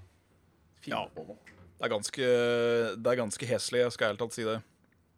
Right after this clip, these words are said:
Speaker 1: Så, eh, men jeg koser meg, jeg har ikke rundet det, rundet det helt enda, og har vel ikke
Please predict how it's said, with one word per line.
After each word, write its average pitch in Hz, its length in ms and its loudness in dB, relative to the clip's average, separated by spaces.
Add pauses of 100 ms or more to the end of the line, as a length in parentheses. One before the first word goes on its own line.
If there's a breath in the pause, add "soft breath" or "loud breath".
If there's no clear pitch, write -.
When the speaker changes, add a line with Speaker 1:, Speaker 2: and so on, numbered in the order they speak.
(800 soft breath)
Speaker 1:
Så, - 160 -16 (100)
eh, - 340 -8
men 202 180 10
jeg 196 120 8
koser 151 160 -2
meg, 175 80 2
jeg 180 60 6
har 160 80 4
ikke 170 180 4
rundet 113 240 4
det, 127 160 2 (300)
rundet 110 160 -2
det 104 100 0
helt - 380 -6
enda, 123 400 0 (260 loud breath)
og 123 140 -2
har 123 140 2
vel 117 120 -2
ikke 120 180 -2